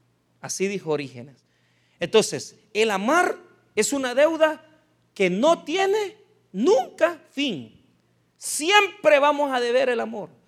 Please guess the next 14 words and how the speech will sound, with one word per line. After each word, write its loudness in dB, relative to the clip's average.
Siempre 2
vamos 2
a 0
deber 0
amar. -10
Siempre -2
le 0
vamos 2
a -2
deber 2
a 2
alguien -4
el -2
amarle. -4